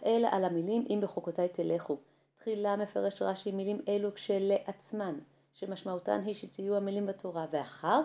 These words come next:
כך הוא מסביר את הטעם לכך שהן כתובות לפני "ואת מצוותיי תשמרו", כי העניין של המילים בתורה צריך להיות על מנת לשמור ולקיים. המילים בתורה, דיברנו על עמל התורה,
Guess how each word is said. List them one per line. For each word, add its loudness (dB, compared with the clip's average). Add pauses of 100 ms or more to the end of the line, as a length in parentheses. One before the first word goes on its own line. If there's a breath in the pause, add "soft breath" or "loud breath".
כך -4
הוא -4
מסביר -2
את -4
הטעם 0
לכך -2
שהן -8
כתובות -8
לפני -4
"ואת -4
מצוותיי -4
תשמרו", -4
כי -6
העניין -4
של -6
המילים -2
בתורה -2 (380 loud breath)
צריך -16
להיות 0
על 0
מנת -2
לשמור 2 (360 loud breath)
ולקיים. -2 (380 loud breath)
המילים 0
בתורה, 0
דיברנו 0
על 0
עמל -2
התורה, -4